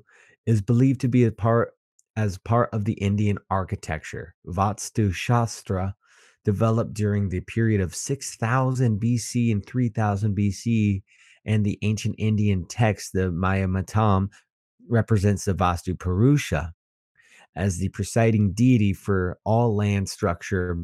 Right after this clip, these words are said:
meant for temples and houses. The Vastu Purusha Mandala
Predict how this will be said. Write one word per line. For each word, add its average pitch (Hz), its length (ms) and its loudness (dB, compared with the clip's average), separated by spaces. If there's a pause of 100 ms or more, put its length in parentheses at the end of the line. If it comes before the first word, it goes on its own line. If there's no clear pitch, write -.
(100)
meant 90 300 -2
for 95 180 -6
temples 87 600 -6
and 87 160 -6
houses. 82 640 -6 (260)
The 87 60 -4
Vastu 87 400 0
Purusha 92 440 0
Mandala 92 720 0